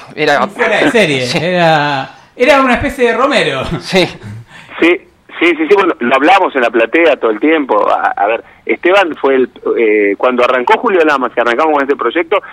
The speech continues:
Speaker 3: era el primero que íbamos a traer nosotros como pivot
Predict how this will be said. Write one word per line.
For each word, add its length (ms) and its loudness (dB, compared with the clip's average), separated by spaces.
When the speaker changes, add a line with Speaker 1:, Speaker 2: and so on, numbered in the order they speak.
Speaker 3:
era 140 2
el 100 -4
primero 420 0
que 80 -4
íbamos 300 -2
a 60 0
traer 180 -2
nosotros 360 -4
como 240 -2
pivot 380 0